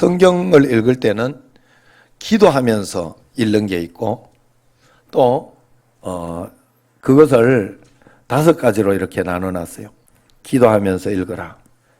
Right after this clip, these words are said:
그 다음에 두 번째는 진득하게 읽어라. 세 번째는 반복해서 읽어라. 네 번째는 내 말씀에 비추어서 독립적으로 읽어라.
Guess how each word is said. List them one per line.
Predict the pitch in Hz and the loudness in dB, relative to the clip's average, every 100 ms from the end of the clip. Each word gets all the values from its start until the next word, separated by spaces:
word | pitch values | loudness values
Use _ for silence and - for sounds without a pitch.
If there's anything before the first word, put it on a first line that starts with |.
| _ _ _ | _ _ _
그 | 98 | -4
다음에 | 98 98 101 | -2 -2 -2
두 | 113 107 | -2 0
번째는 | 104 98 101 101 | 0 0 -6 -6
진득하게 | - 107 101 107 107 107 127 120 104 | -8 -6 0 2 2 0 -2 -2 -8
읽어라. | 92 92 - - _ _ _ _ _ _ _ _ _ _ | -10 -16 -18 -20 _ _ _ _ _ _ _ _ _ _
세 | - 120 | -4 0
번째는 | 113 107 98 95 98 _ _ _ - | 0 -2 -8 -8 -14 _ _ _ -4
반복해서 | 107 139 147 139 113 95 98 | 2 4 6 4 2 -2 -4
읽어라. | 90 92 80 - _ _ _ _ _ _ _ _ _ 110 | -6 -10 -14 -18 _ _ _ _ _ _ _ _ _ -2
네 | 117 | 0
번째는 | 120 120 117 104 127 - _ _ _ _ | 0 -2 -6 -6 -6 -8 _ _ _ _
내 | 110 127 143 139 | 0 4 6 4
말씀에 | 127 113 127 - 131 117 | 0 -2 -2 -2 0 0
비추어서 | 104 - 110 110 98 | -2 0 0 0 -2
독립적으로 | 117 147 147 143 113 92 90 | 0 2 2 2 0 0 -4
읽어라. | 90 87 85 - 113 | -4 -8 -10 -14 -18